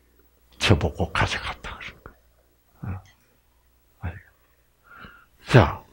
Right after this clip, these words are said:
그런 생각들은 전혀 거짓말 안 해요. 그렇죠? 그, 그런 생각을 할 수 있는 이유가 다 악령이 있기 때문에 그렇다, 이 말이야. 아시겠죠?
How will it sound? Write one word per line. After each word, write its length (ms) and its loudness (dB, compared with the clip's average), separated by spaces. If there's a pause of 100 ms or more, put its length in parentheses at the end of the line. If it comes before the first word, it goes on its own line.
(800)
그런 680 8
생각들은 1400 6 (840)
전혀 540 10
거짓말 720 10
안 160 10
해요. 240 4
그렇죠? 580 8 (840)
그, 160 -6 (400)
그런 360 10
생각을 540 10
할 280 6
수 180 8
있는 340 10
이유가 460 6
다 180 0
악령이 640 10
있기 260 0
때문에 360 0
그렇다, 260 -14
이 420 -16
말이야. 300 -20 (200)
아시겠죠? 580 -12